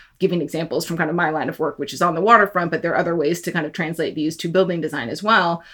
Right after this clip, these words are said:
And maybe most important is considering the surrounding community, not only now, but in the future as well. And so considering the needs of the surrounding community, that can be,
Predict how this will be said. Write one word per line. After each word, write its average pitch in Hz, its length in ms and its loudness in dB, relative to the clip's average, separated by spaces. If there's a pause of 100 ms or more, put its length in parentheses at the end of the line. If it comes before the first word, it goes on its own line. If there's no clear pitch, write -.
(240)
And 208 120 6
maybe 240 240 6
most 214 280 4
important 165 580 -2
is 170 260 0
considering 175 720 2
the 175 100 2
surrounding 165 420 -2
community, 180 560 2
not 180 220 0
only 170 180 0
now, 170 340 0
but 156 140 -2
in 160 120 -4
the 160 60 -4
future 165 380 -6
as 139 100 -6
well. 143 300 4
And 143 160 2
so 143 380 0 (320)
considering 190 480 4
the 180 60 4
needs 185 360 0
of 170 80 0
the 185 60 -2
surrounding 160 340 -2
community, 202 480 4
that 175 180 2
can 180 120 0
be, 165 520 0